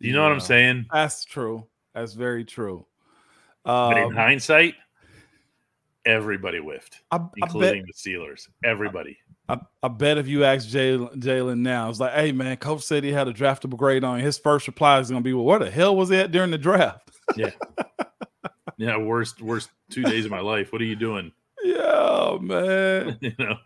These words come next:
Speaker 2: Ex-, uh, no, for real. For real. I had a kid at the time, man. But, yeah, that was, that was some cool, cool stuff, man.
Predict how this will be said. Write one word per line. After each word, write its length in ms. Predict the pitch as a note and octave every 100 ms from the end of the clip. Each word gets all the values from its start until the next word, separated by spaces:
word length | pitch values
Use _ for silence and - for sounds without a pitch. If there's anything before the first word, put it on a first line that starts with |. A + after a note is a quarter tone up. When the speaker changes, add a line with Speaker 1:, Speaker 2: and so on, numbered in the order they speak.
| -
Speaker 2:
Ex-, 280 | G3 F#3+ G3
uh, 140 | D#3+
no, 260 | D#3+ E3+ C3+
for 240 | - A#2
real. 540 | B2 D3 D3+ B2 F2 - _ _ _
For 160 | G#2+ G#2+
real. 300 | B2+ A2+ A#2
I 100 | C3+
had 140 | G#2
a 40 |
kid 360 | F#2 - D3+ B2+
at 120 | A2
the 80 | A2
time, 380 | - A#2+ G#2 G#2
man. 180 | A2+ A#2+
But, 140 | D#3
yeah, 180 | D#3+ D#3+
that 160 | D#3+ F#3+
was, 140 | F3 C3
that 100 | F3
was 160 | F3
some 120 | - D3
cool, 300 | D#3 D3+ C3+
cool 220 | C#3+ B2+
stuff, 340 | - C3+ B2
man. 440 | B2+ B2+ C3 B2